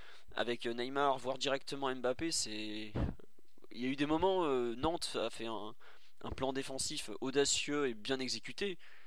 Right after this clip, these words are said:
mais ils étaient dépassés littéralement. Il suffit de voir le nombre, euh,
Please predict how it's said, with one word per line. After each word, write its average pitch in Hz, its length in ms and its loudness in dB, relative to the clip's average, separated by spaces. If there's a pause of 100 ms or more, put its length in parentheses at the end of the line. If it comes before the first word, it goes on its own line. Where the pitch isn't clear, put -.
(300)
mais 95 240 -6
ils - 200 -6
étaient 107 200 -8 (240)
dépassés 180 440 -2
littéralement. 139 480 -2
Il 120 60 -2
suffit - 260 0
de 110 60 -8
voir 139 140 0
le 123 80 -2
nombre, 127 340 -2
euh, 113 260 -6